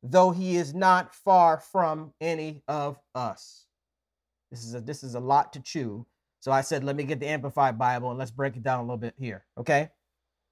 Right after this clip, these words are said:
So this is, this is the God of creation now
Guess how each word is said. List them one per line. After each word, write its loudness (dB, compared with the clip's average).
So 0
this 4
is, -4
this 2
is 2
the 6
God 10
of -2
creation -2
now -18